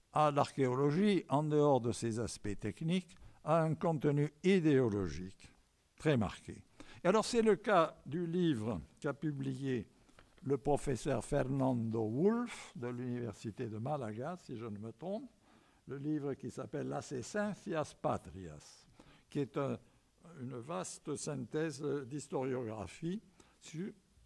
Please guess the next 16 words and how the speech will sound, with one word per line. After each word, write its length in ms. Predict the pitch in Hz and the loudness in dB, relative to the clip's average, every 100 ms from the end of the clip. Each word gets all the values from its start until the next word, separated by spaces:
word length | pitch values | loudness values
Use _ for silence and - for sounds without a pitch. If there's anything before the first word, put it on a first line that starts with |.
| _ _ _ _ _ - - | _ _ _ _ _ -18 -8
dans 220 | 131 208 | 4 6
lequel 680 | 220 220 - 220 196 170 156 - | 6 4 4 4 6 4 0 -2
il 300 | 175 190 160 | -2 0 -2
se 140 | - | -4
prononce 680 | 240 131 156 143 180 214 - 196 185 - _ _ | -6 -2 -2 0 0 -2 0 -2 -2 -14 _ _
très 340 | - 185 190 190 147 | -4 2 2 0 -2
négativement 1300 | 170 196 185 160 135 127 117 110 120 147 190 240 - _ _ _ _ | 0 0 0 0 0 -4 -4 -4 -4 -2 -2 -2 -8 _ _ _ _
sur, 520 | - - 160 175 180 - - - _ _ - | -10 -6 0 2 2 0 -14 -20 _ _ -2
euh, 320 | 147 147 147 | 0 2 0
Schulten, 800 | - 165 135 117 208 170 113 104 | -2 0 0 2 4 6 4 -2
d'ailleurs, 480 | 104 104 101 95 85 - _ _ - | -4 -4 -2 -2 -4 -8 _ _ -4
un 160 | 135 | -2
historiador 800 | 143 - - 147 143 139 139 143 | 0 -2 -2 0 2 0 0 -2
de 180 | 135 120 | -2 -4
segunda 640 | - 135 135 135 127 120 | -4 -4 -4 -4 -2 -2
fila, 480 | - - 196 233 311 | -2 -2 -2 0 -2